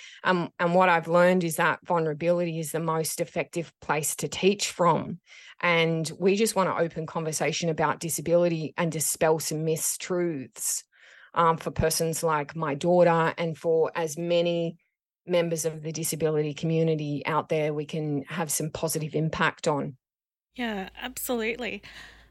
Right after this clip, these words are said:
Speaker 2: I was listening to your podcast and I noticed a story about being in a hospital setting. Do you want to tell us about that?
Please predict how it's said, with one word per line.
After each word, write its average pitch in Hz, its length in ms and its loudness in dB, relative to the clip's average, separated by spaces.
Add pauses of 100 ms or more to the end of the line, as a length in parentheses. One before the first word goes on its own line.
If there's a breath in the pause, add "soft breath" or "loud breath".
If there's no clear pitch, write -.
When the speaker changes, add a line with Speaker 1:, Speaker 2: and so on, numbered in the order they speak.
(180)
Speaker 2:
I 294 280 -2
was 349 240 0
listening 370 680 0 (260)
to 254 1000 -6 (220)
your 240 380 0
podcast 220 760 -8 (600 loud breath)
and 240 100 -6
I 262 600 -4 (200)
noticed 294 640 -4
a 269 100 -2
story 247 680 -2
about 220 580 -6 (300)
being 240 340 -4
in 226 160 -4
a 226 60 -2
hospital 240 840 -6
setting. - 540 -6 (240)
Do 277 100 -12
you 285 40 -6
want 294 100 -8
to - 60 -8
tell 277 140 -6
us 294 160 -8
about 285 200 -8
that? 392 240 -8